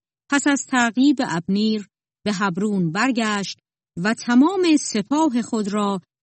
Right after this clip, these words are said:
جمع کرد. بعد از سرشماری دید که به غیر از اسائیل نوزده نفر دیگر از مردان داوود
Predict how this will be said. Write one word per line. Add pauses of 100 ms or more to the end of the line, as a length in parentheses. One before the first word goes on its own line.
جمع
کرد. (1040)
بعد
از
سرشماری (320)
دید
که (380)
به
غیر
از
اسائیل (360)
نوزده (140)
نفر
دیگر (480)
از
مردان
داوود